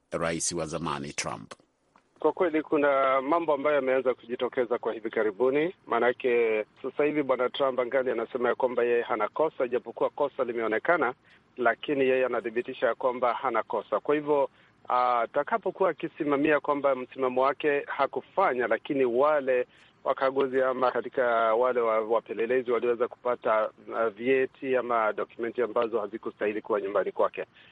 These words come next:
Speaker 2: Kwa hivyo mambo haya ni kumaanisha kwamba amekiuka sheria ya Marekani.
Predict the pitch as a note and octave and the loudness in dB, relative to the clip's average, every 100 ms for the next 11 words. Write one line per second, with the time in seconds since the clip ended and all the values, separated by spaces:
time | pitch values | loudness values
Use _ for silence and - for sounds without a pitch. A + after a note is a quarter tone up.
0 | _ D3 C#3+ D3 C3+ C#3+ C3 E3 E3+ C#3 | _ 0 0 2 0 0 0 0 0 0
1 | C3+ B2+ B2 C3 B2 - B2 B2 B2 A#2 | -4 -4 -4 0 -2 0 -4 -2 -2 -4
2 | A2+ - A#2+ A2+ A2 - G2+ G#2+ F#2+ F2+ | -6 -8 -8 -2 -4 -2 -2 0 0 -2
3 | E2+ - - | -2 -4 -6